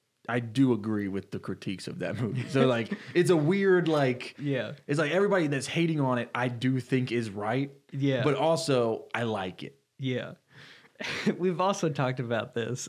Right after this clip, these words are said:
Speaker 2: Uh, Ayo Edebiri,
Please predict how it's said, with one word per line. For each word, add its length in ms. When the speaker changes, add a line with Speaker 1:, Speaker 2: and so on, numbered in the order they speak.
Speaker 2:
Uh, 340
Ayo 680
Edebiri, 880